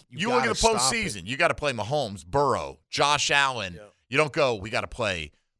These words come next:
Speaker 2: Pacheco, the ghost of Joe Mixon,
Speaker 1: I know,
Speaker 2: Devin
Speaker 1: but,
Speaker 2: Singletary."
Speaker 1: but Pacheco hurt us. He did. And so
Speaker 2: Pacheco's
Speaker 1: did
Speaker 2: go-,
Speaker 1: Mahomes.
Speaker 2: I, I
Speaker 1: I mean,
Speaker 2: get
Speaker 1: I'm
Speaker 2: it,
Speaker 1: just
Speaker 2: but
Speaker 1: saying,
Speaker 2: you
Speaker 1: I'm not,
Speaker 2: can't
Speaker 1: I agree with you, but you do have, it's funny. Everyone's like, "Ah, the run, the run." But when you're getting run on,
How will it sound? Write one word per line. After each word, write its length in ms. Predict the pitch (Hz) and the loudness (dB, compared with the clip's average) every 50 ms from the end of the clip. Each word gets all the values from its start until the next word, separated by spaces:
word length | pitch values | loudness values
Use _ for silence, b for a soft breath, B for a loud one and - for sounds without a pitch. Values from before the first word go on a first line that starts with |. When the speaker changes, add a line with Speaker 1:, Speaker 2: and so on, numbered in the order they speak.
| _ | _
Speaker 2:
Pacheco, 840 | - 135 - - - 185 160 151 - - 127 107 90 73 64 - _ _ _ _ _ _ | -16 -6 2 2 4 4 4 2 0 -2 -2 -2 -2 -6 -10 -16 _ _ _ _ _ _
the 60 | - | -16
ghost 380 | 113 92 147 143 156 147 - - | -6 -2 0 0 0 0 -4 -4
of 100 | 131 117 | -6 -6
Joe 240 | 98 - 139 143 139 | -2 -2 -2 -2 -2
Mixon, 600 | 120 123 139 139 - - - 123 98 80 71 62 - - | -4 -4 -6 -4 -4 -4 -4 -4 -6 -8 -8 -14 -16 -14
Speaker 1:
I 60 | 127 | -8
know, 80 | 131 135 | 0 2
Speaker 2:
Devin 240 | 139 147 143 151 139 | 4 4 4 2 -2
Speaker 1:
but, 60 | - | -2
Speaker 2:
Singletary." 640 | - - 151 147 135 120 117 - - 123 107 101 92 87 | 0 0 -2 -2 -4 -6 -6 -4 -4 -2 -2 -2 -4 -4
Speaker 1:
but 80 | 117 - | -4 -4
Pacheco 540 | 151 143 - - 160 160 147 - 156 139 | -6 -4 0 2 2 2 2 2 2 2
hurt 300 | 120 117 135 151 180 190 | 2 2 2 2 2 2
us. 340 | 156 101 - - - - - _ _ _ _ _ _ _ _ _ _ _ _ _ _ _ | 2 0 -2 -2 -6 -8 -10 _ _ _ _ _ _ _ _ _ _ _ _ _ _ _
He 120 | 117 123 | -14 -14
did. 320 | 107 - 143 170 180 165 - | -10 -6 -4 -4 -4 -4 -2
And 100 | - 135 | 0 4
so 100 | 135 190 | 6 6
Speaker 2:
Pacheco's 260 | 202 - 165 170 160 | 6 8 6 6 6
Speaker 1:
did 60 | 147 147 | 4 0
Speaker 2:
go-, 40 | |
Speaker 1:
Mahomes. 140 | 147 143 165 185 202 208 151 | 0 2 4 4 4 4 4
Speaker 2:
I, 40 | 190 | 2
I 20 | |
Speaker 1:
I 40 | 220 | 2
mean, 40 | 127 135 | 2 4
Speaker 2:
get 180 | 285 302 311 269 | 4 4 4 2
Speaker 1:
I'm 60 | - | 2
Speaker 2:
it, 40 | 151 | 2
Speaker 1:
just 120 | 165 156 - | 2 2 2
Speaker 2:
but 80 | - | 2
Speaker 1:
saying, 180 | 190 190 185 160 | 2 0 0 2
Speaker 2:
you 60 | 165 | 0
Speaker 1:
I'm 80 | 180 190 | 2 4
not, 140 | 208 202 | 4 4
Speaker 2:
can't 120 | 190 - 175 | 4 4 2
Speaker 1:
I 80 | 185 185 | 2 2
agree 360 | 185 160 123 143 185 208 214 | 2 -2 -4 -6 -4 -2 0
with 260 | 190 156 123 - - | 0 0 -2 -2 -4
you, 140 | 131 123 120 | -6 -8 -6
but 260 | 101 127 131 127 113 | -6 -6 -6 -6 -8
you 80 | 135 135 | -12 -14
do 280 | 120 - 156 190 202 185 | -12 -6 -4 -2 0 2
have, 320 | 135 147 147 147 139 - B B B B B B | 2 4 2 2 2 -2 B B B B B B
it's 140 | 139 143 135 | -8 -6 -6
funny. 280 | - - 208 208 185 147 | -2 0 0 0 0 0
Everyone's 260 | 143 165 180 180 127 151 | -2 -2 -2 -4 -4 -6
like, 100 | 160 151 | -6 -6
"Ah, 220 | 185 185 175 170 151 | -4 -2 -2 -2 -4
the 120 | 147 143 | -4 -6
run, 240 | 151 170 170 165 160 | -6 -6 -6 -6 -6
the 80 | 156 165 | -8 -8
run." 120 | 160 151 | -8 -4
But 200 | 120 151 151 - B B B B B B _ _ _ | -2 -2 -2 -2 B B B B B B _ _ _
when 220 | 147 160 165 156 | -4 -4 -2 -2
you're 140 | 151 147 143 | 0 -2 -4
getting 460 | 123 - 190 196 - 170 139 123 120 | 2 2 2 2 2 -2 -8 -6 -2
run 280 | 135 170 185 208 214 190 | 0 2 2 2 2 0
on, 420 | 165 139 123 110 104 101 107 107 | 0 0 0 -2 -4 -6 -8 -10